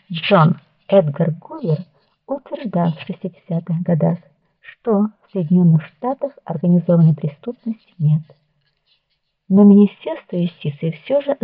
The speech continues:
занялось этой проблемой. В двадцать шесть городов выехали специально обученные агенты. Они должны были собрать информацию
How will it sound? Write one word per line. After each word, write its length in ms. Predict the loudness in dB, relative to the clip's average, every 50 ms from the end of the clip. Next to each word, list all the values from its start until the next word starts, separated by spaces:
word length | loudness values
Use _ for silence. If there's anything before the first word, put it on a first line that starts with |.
| -2
занялось 600 | 2 2 4 4 4 2 2 0 -2 -6 -18 _ _
этой 260 | -8 -8 -8 -8 -12
проблемой. 720 | -10 -8 -10 -6 -4 -4 -2 -2 -2 -2 -2 -6 -8 -10 -14 _ _ _ _ _ _ _ _ _ _ _ _ _ _ _
В 100 | -10 -6
двадцать 440 | -4 -4 -4 -4 -8 _ -20 -20 -18
шесть 320 | -8 -6 -6 -6 -6 _
городов 420 | -6 -4 -4 -2 -2 -2 -4 -4 -6 _ -20 _ _ _ _
выехали 600 | -4 0 2 2 2 0 -2 -6 -6 -4 -4 -6 -6 _
специально 600 | -18 -20 -8 -4 0 2 2 4 4 2 2 0 -4
обученные 640 | -4 -4 -4 -6 -6 -6 -4 -2 -2 0 -2 -2 -4
агенты. 640 | -6 -10 -6 -4 -2 0 0 -2 -4 -8 -14 -16 -16 _ _ _ _ _ _ _ _ _ _ _ _ _ _ _ _ _ _ _ _ _ _
Они 320 | -2 -2 -2 -2 -2 0
должны 380 | 2 2 2 2 -2 -8 -6 -2
были 220 | 0 0 -2 -2 -2
собрать 300 | -6 -2 0 0 0 0 -4 _
информацию 720 | -8 -8 -8 -8 -2 0 2 2 2 0 -2 -6 _ -16